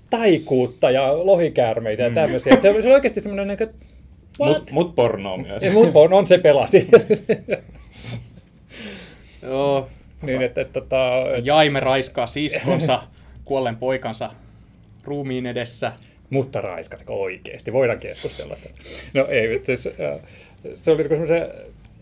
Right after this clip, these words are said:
Speaker 1: hämmentävää, koska se, sitä oli lähtenyt lukemaan, äh, tämmöisenä niin kuin, äh, mitä sanoisi, realistisempana fantasiana, ja sit yhtäkkiä siihen tulikin sitä yliluonnollinen elementti.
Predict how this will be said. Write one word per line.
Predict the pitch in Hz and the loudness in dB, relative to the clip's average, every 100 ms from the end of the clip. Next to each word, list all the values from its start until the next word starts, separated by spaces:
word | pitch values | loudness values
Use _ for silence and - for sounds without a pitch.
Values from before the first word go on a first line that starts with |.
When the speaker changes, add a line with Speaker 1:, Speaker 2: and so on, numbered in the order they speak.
| - | -20
Speaker 1:
hämmentävää, | - 190 170 139 117 | -2 0 0 -2 -4
koska | 113 120 - | -4 -8 -8
se, | 139 135 | -6 -8
sitä | - 151 | -4 -2
oli | 139 156 | 0 -2
lähtenyt | 175 175 127 117 - - | -2 -2 -4 -6 -16 -6
lukemaan, | 156 156 117 110 104 104 - - - - _ _ _ _ - - | -6 0 0 0 -8 -10 -16 -20 -20 -20 _ _ _ _ -20 -10
äh, | 117 101 | -8 -8
tämmöisenä | 107 110 120 107 | -8 -8 -8 -8
niin | 107 | -10
kuin, | 107 104 104 107 110 120 131 - - | -10 -10 -10 -14 -14 -12 -14 -16 -20
äh, | - - - 78 - - - _ - - _ | -20 -20 -20 -20 -20 -20 -20 _ -20 -20 _
mitä | 135 127 110 | -20 -18 -16
sanoisi, | 113 - - - - | -16 -18 -20 -18 -2
realistisempana | 147 160 139 113 - 120 107 123 113 | 2 4 2 0 -4 -2 0 0 -4
fantasiana, | - 127 110 110 - 110 110 | -4 -6 -6 -10 -8 -8 -8
ja | 113 | -10
sit | 117 | -6
yhtäkkiä | 143 120 120 | -4 -4 -4
siihen | 117 117 | -6 -2
tulikin | 151 120 | -2 -2
sitä | - 117 | -4 -4
yliluonnollinen | 117 113 104 107 110 | -4 -6 -6 -8 -8
elementti. | 107 104 101 110 | -8 -10 -12 -12